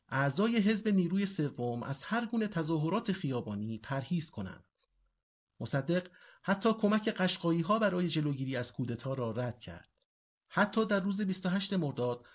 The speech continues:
مصدق نه تنها درخواست حزب توده را برای مقاومت مسلحانه نپذیرفت، بلکه دست رد به سینهٔ جبههٔ ملی به منظور تشکیل یک گارد ملی برای دفاع از دولت زد. بدین ترتیب،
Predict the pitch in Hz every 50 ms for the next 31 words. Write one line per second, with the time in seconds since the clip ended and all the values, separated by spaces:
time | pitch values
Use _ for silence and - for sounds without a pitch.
0 | - - _ _ - - 147 - 185 175 165 175 208 214 214 - - - _ _
1 | - 226 240 254 254 240 214 220 202 190 185 180 170 - 208 214 208 - 226 190
2 | 202 214 196 196 214 208 - 202 180 180 202 202 185 165 151 151 151 165 175 175
3 | 175 170 165 160 165 165 156 165 175 202 214 - 220 202 180 - - 143 135 131
4 | 123 113 117 113 110 110 110 110 104 - 117 104 113 120 - 156 160 170 165 -
5 | - _ _ _ _ _ _ _ _ - - 185 196 196 214 202 180 196 196 196
6 | - 202 185 202 208 196 190 185 185 - 165 156 170 202 208 170 156 151 151 -
7 | 175 180 175 160 123 110 95 101 104 101 98 120 127 135 135 131 127 175 185 208
8 | 202 - 175 165 - - 196 185 185 180 170 170 - - 170 190 196 180 180 165
9 | 139 123 117 123 117 123 120 143 165 185 180 147 139 131 - - 135 131 131 127
10 | 123 - 127 110 113 220 - 101 - - - - - _ _ _ _ _ _ _
11 | _ _ _ _ _ _ _ _ _ _ _ _ _ _ _ _ _ - 127 135
12 | 135 139 151 143 143 - 175 185 185 185 185